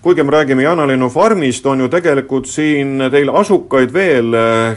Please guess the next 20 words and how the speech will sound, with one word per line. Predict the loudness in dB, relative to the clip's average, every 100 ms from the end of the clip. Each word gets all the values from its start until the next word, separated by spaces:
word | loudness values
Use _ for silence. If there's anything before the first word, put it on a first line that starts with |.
| -2
keda | 0 2 2
rahval | 0 0 0
on | 0 0
uudistada. | -2 -2 -2 -4 -4 -2 0 0 -2 -6 -16 -2
Muhu | 0 2 2
kängurud, | 2 2 0 -2 -2 0 2 4
alpakad, | 2 2 -2 -2 -4 -4 -2 -2 -4 -12 -16
sebrad, | -2 2 2 2 2 2 2 2 2 2 0
need | -2 -2 -4
kohalik | 0 2 2 0 -2 -2
loomastik | 2 2 2 -2 -2 -4 -2
ja | 0 0
linnustik | -2 -4 -6 -8 -4
on | -4 -2
saanud | -2 0 0 -4 -6 -6 -2
tänu | -2 -2
teile | -2 -2 0 -2 -4 -6 -18 -2
täiesti | 0 0 -2 0 0
uudseid | 0 -4 -4 -8 -12 -6 -4 -2
lahendusi. | -2 -2 -4 -8 -10